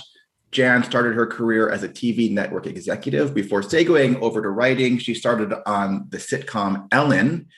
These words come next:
then moved over to hour-long dramas on such shows as, uh, Without a Trace, uh, and many, many more, before eventually becoming the E P and showrunner of Without a Trace, Memphis Beat, Rizzoli and Isles, N C I S New Orleans,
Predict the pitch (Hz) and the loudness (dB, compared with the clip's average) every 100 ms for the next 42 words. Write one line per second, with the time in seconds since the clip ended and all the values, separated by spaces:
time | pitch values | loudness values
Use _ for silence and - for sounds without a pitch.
0 | - - - - 127 156 160 147 143 139 | -20 -20 -8 0 4 6 6 4 4 4
1 | 135 131 127 120 117 127 120 123 120 117 | 6 6 4 4 2 2 2 2 0 -2
2 | 110 120 113 - 117 110 107 98 98 98 | -2 0 0 0 0 2 2 0 0 -2
3 | 95 - - 101 95 - - - - 104 | -4 -10 -4 -2 -2 -4 -10 -18 -2 2
4 | 104 101 98 139 135 139 - - - - | 4 2 0 4 4 4 0 -10 -10 -2
5 | 104 101 190 - - - - - _ _ | 0 2 0 -4 -14 -20 -20 -20 _ _
6 | _ 107 107 104 110 113 107 101 98 95 | _ 0 2 4 4 4 4 2 2 2
7 | 104 135 107 123 123 - 120 143 139 139 | 2 0 0 0 0 0 2 2 4 2
8 | 117 123 123 120 110 110 127 117 - 254 | 2 0 0 2 2 0 -4 -4 2 4
9 | 214 - 107 - 120 107 104 101 98 101 | 4 4 0 2 4 4 4 0 -2 -2
10 | 101 95 - 120 117 117 92 90 90 - | -2 -2 -2 2 2 0 -6 -8 -8 -6
11 | - 120 117 104 104 107 110 95 92 92 | 2 2 2 -2 2 4 4 2 0 0
12 | 92 92 - - 165 151 135 104 98 101 | 0 -2 -8 0 2 4 4 4 2 0
13 | 98 98 98 98 - | -2 0 0 -4 -6